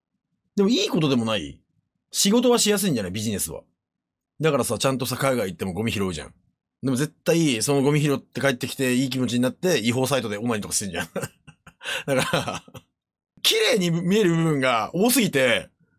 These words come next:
裏切られる。本当に。外面がめっちゃいい。日本人。まあ、でも嫌いじゃない。いいところなんだけどね。海外とか炎上でスワッと呼んだりするぐらいだから、いいっす。いや、それ、もういいっすがもうおもろいだろ、それ。やられたもんは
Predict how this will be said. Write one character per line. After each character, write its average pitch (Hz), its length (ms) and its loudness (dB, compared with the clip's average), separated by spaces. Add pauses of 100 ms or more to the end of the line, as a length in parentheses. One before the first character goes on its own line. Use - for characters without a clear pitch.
(340)
裏 185 220 4
切 190 100 2
ら 190 140 6
れ 175 100 4
る。 - 180 -6 (580)
本 113 160 -6
当 98 100 -4
に。 90 180 -6 (580)
外 240 280 -2
面 240 160 2
が 220 80 4
め 175 80 2
っ 165 140 -6
ち - 120 0
ゃ 165 40 2
い 127 40 0
い。 - 140 -8 (280)
日 98 60 -6
本 101 120 -2
人。 90 200 -6 (640)
ま 175 100 -2
あ、 190 40 0
で 170 100 -2
も 139 60 -10 (140)
嫌 254 160 4
い 285 60 2
じ 247 60 2
ゃ 233 40 4
な 226 80 2
い。 - 60 -2
い 240 260 -2
い 226 40 -2
と 165 80 2
こ 113 100 -2
ろ 107 60 -2
な 101 40 -4
ん 98 40 -6
だ 90 60 -8
け 82 60 -10
ど 73 80 -12
ね。 71 180 -18 (600)
海 220 200 2
外 196 140 4
と 156 120 -2
か 127 120 2
炎 165 200 4
上 180 120 2
で 170 80 0
ス - 220 0
ワ 190 140 4
ッ - 40 -10
と 143 140 2
呼 139 80 4
ん 147 60 2
だ 147 80 2
り 135 60 0
す 127 100 -2
る 127 60 2
ぐ 127 60 2
ら 135 60 2
い - 20 2
だ 123 60 2
か 107 80 -2
ら、 101 40 -2
い 113 40 0
い 127 40 2
っ - 20 0
す。 - 400 0
い 123 140 0
や、 156 120 2
そ 165 100 4
れ、 170 140 0
も 160 100 2
う 127 60 2
い 170 80 2
い - 40 4
っ 269 80 -6
す 285 140 0
が 151 80 0
も 123 120 -2
う - 40 0
お - 40 0
も 208 140 6
ろ 320 100 4
い - 20 2
だ 147 60 2
ろ、 127 60 0
そ 117 100 -2
れ。 101 120 -6 (220)
や 160 160 4
ら 240 100 2
れ 330 80 -2
た 330 160 0
も 294 200 -2
ん 311 40 2
は 202 160 2